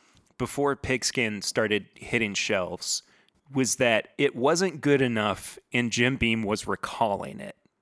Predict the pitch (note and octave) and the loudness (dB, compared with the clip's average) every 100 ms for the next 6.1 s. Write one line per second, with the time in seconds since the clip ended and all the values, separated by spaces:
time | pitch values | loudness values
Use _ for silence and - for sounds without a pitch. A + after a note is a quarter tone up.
0 | _ _ _ _ _ _ _ _ _ _ | _ _ _ _ _ _ _ _ _ _
1 | _ _ _ _ _ - C3 A#2+ D3+ C3+ | _ _ _ _ _ 0 2 4 4 4
2 | B2+ C3+ D3 D3 D#3 C#3 D3 C3+ - - | 4 4 4 2 2 2 2 0 0 2
3 | B2 A#2+ C3+ G#2 - - - A2 G2+ G2+ | 4 4 4 2 2 0 0 0 0 -2
4 | - - _ - A2+ - B2 A2 A#2 A2+ | -6 -14 _ 2 4 4 0 -2 -4 -2
5 | E3 - D3 C#3 C3+ - A#2 A#2 A#2 A2 | 0 2 2 4 2 2 -2 2 2 2
6 | G#2 | -2